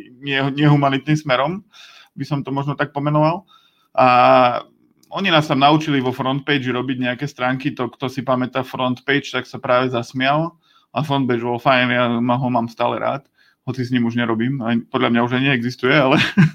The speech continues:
<laughs> začal som si robiť nejaké weby na frontpage a potom prišiel môj bratranec z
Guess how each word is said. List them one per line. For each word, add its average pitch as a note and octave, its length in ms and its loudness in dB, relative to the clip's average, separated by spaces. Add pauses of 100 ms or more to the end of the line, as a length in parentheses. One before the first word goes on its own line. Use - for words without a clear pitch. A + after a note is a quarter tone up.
<laughs> - 460 -8
začal D3 240 4
som D3+ 120 6
si D3 80 0
robiť C#3 280 4
nejaké C#3 200 4
weby B2+ 240 2
na A#2+ 120 2
frontpage E3+ 680 -2 (360)
a - 80 -4
potom D#3+ 240 0
prišiel D3+ 320 2
môj C3+ 200 0
bratranec B2 560 0
z A#2 160 -8